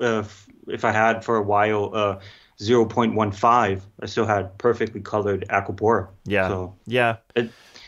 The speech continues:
Speaker 1: numbers and, and nutrients are not that important if you have good amount of light and trace elements.
Speaker 2: Yeah.
Speaker 1: I, I say it's like a, like a table. If one leg is cut off, the other three are still keeping it, the table
Speaker 2: Mm-hmm. Mm-hmm.
Speaker 1: steady.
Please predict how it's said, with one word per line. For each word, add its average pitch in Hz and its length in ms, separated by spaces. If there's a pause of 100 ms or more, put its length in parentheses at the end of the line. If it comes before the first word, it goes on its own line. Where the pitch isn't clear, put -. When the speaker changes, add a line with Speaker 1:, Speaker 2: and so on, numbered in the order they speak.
(100)
Speaker 1:
numbers 214 500
and, 165 180 (100)
and 151 240
nutrients 156 460
are 127 80
not 127 300 (280)
that 120 460
important 160 800
if 127 140
you 127 80
have 113 340 (180)
good 127 180
amount 117 220
of 107 100
light 110 280
and 107 200
trace 110 240
elements. 139 440 (100)
Speaker 2:
Yeah. 98 300 (140)
Speaker 1:
I, 131 260 (340)
I 147 120
say 202 200
it's 190 160
like 170 140
a, 117 260 (560)
like 123 120
a 123 60
table. 113 540 (300)
If 123 220
one 151 360
leg 123 460 (100)
is 131 140
cut 120 240
off, 123 300
the 110 120
other 110 200
three 127 540
are 107 220
still 120 360
keeping 120 400
it, 107 200
the 120 60
table 110 400
Speaker 2:
Mm-hmm. 90 100
Mm-hmm. - 160
Speaker 1:
steady. 120 540